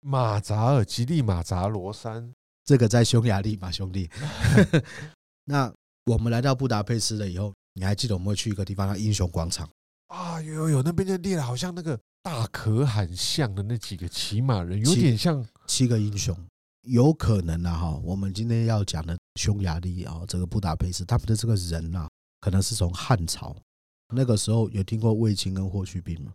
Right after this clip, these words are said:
Speaker 1: 嗯。
Speaker 2: 卫青、霍去病呢，打匈奴嘛，匈奴被打跑了嘛，
Speaker 1: 匈奴人啊。
Speaker 2: 然后开始向西边走。
Speaker 1: 单于夜遁逃。
Speaker 2: 哎，欲将轻骑逐啊。
Speaker 1: 对呀。
Speaker 2: 来，下一句，下一句。
Speaker 1: 那就跑到
Speaker 2: 有没有念书就看今天的，赶快答出来。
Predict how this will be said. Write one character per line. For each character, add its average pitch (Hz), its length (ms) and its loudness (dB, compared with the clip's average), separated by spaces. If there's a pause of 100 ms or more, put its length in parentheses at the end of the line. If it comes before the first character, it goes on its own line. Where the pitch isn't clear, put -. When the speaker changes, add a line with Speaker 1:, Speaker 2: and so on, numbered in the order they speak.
(160)
Speaker 1:
嗯。 175 320 -4
Speaker 2:
卫 139 160 6
青、 120 240 4
霍 120 160 4
去 113 140 2
病 110 180 0
呢， 87 140 -2 (160)
打 90 180 2
匈 107 320 0
奴 85 160 -4
嘛， 73 180 -6 (400)
匈 123 240 4
奴 104 140 0
被 117 140 0
打 98 180 2
跑 - 220 -4
了 - 160 -12
嘛， 50 120 -10 (280)
Speaker 1:
匈 87 80 -14
奴 95 40 -10
人 - 0 -
啊。 98 60 -4
Speaker 2:
然 - 0 -
后 107 160 2
开 104 160 4
始 85 140 2
向 104 200 4
西 90 240 -2
边 85 240 -2
走。 - 220 -6 (140)
Speaker 1:
单 104 360 0
于 98 200 -6
夜 110 200 2
遁 95 280 -2
逃。 - 420 -14 (120)
Speaker 2:
哎， 90 220 -4 (100)
欲 113 220 4
将 90 300 2
轻 98 240 0
骑 - 260 -4
逐 - 360 -10
啊。 - 80 -10 (240)
Speaker 1:
对 98 520 2
呀。 85 140 0
Speaker 2:
来， 98 100 4
下 107 220 4
一 101 60 4
句， 104 120 0
下 98 220 2
一 - 20 2
句。 90 220 -2 (580)
Speaker 1:
那 107 120 0
就 - 20 4
跑 117 60 4
到 139 60 6
Speaker 2:
有 151 80 8
没 127 60 8
有 139 60 6
念 147 160 6
书 143 180 4
就 139 140 6
看 143 200 4
今 135 220 4
天 139 140 6
的， 131 100 4
赶 95 140 2
快 120 140 4
答 98 200 4
出 117 200 2
来。 82 180 2